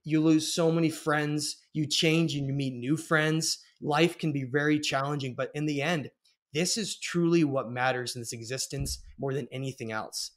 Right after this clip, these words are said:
This is our purpose here, is to, once we move past, um, the more primitive sides of our nature, we have to look at the bigger picture and,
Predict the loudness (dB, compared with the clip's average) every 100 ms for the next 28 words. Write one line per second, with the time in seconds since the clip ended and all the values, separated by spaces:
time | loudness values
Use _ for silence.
0 | _ 0 2 2 -2 -2 0 0 -2 -6
1 | -12 -2 0 0 0 -2 -2 -6 -6 -10
2 | -12 _ _ _ 0 0 0 0 2 4
3 | 2 0 -4 -4 0 4 8 8 6 0
4 | 0 0 -4 -4 -2 -2 -2 -8 -16 _
5 | _ _ _ _ _ _ _ 0 4 2
6 | 4 4 6 4 0 -2 2 2 2 0
7 | -2 0 0 -2 -6 -8 -12 _ 4 4
8 | 2 2 2 2 -2 -4 -4 -4 -4 -4
9 | -4 -8